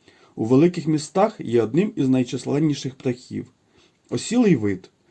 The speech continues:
У міських популяціях здатні розмножуватися цілий рік, незважаючи на погоду, хоча у зимових виводків шанси благополучно вилетіти вкрай низькі. Добре відомо токування, при якому самці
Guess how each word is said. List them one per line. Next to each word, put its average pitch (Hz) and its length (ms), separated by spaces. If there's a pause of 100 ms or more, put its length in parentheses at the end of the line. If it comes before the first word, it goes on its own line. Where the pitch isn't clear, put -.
(280)
У 123 120
міських 180 340
популяціях 180 640
здатні 123 400
розмножуватися 127 800
цілий 185 340
рік, 101 320 (380)
незважаючи 170 580
на 190 100
погоду, 104 540 (420)
хоча 160 320
у 202 120
зимових 185 540
виводків 202 480
шанси 143 360
благополучно 131 680
вилетіти 143 480
вкрай 120 320
низькі. 113 460 (680)
Добре 185 360
відомо 170 420
токування, 110 800 (400)
при - 160
якому 170 320
самці 170 500